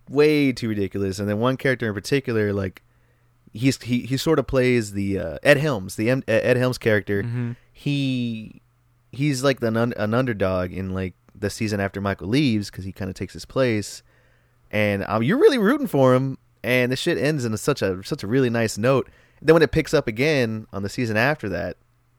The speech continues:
Speaker 1: he's, like, a completely different fucking character.
Speaker 2: Like, he's obviously on that, like,
Speaker 1: He's like,
Speaker 2: "I'm,
Speaker 1: he
Speaker 2: now I gotta be, like, all ridiculous and
Speaker 1: Yeah,
Speaker 2: shit."
Speaker 1: and, but yeah, and he's, like, a real huge asshole about a lot of things. And like,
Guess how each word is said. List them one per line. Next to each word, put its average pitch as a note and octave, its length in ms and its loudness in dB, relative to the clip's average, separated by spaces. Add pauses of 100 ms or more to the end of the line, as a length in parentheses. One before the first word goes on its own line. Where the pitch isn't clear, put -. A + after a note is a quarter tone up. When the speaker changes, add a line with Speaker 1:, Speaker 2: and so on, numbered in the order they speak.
(180)
Speaker 1:
he's, D#3+ 240 -2
like, D#3 100 -6
a G#2+ 60 -10
completely C3 640 -2
different A2+ 240 -2
fucking G2+ 240 -6
character. - 520 -6
Speaker 2:
Like, B2+ 200 0
he's A#2+ 120 -2
obviously B2 380 0
on A2+ 100 -2
that, A2 160 -6
like, A2 200 -4
Speaker 1:
He's A2+ 160 0
like, G#2+ 260 0 (320)
Speaker 2:
"I'm, C#3+ 720 4 (260)
Speaker 1:
he A#2+ 100 -10
Speaker 2:
now D3+ 260 2
I C#3 140 6
gotta B2+ 200 2
be, C3 220 -2
like, A2+ 200 -2
all B2 140 2
ridiculous A#2 480 -4
and F3 100 -2
Speaker 1:
Yeah, A2 500 6
Speaker 2:
shit." G#2+ 100 -2
Speaker 1:
and, C3 160 2
but B2+ 160 4
yeah, C3+ 240 4
and A#2+ 100 0
he's, C3 220 -2
like, A#2+ 200 2
a F#2+ 300 -6
real C3+ 400 2
huge B2+ 300 4
asshole A#2+ 460 2
about C#3+ 280 2
a D3 40 0
lot D3+ 160 2
of D3 100 -6
things. D3+ 260 -6
And A#2+ 80 -6
like, A2 180 -4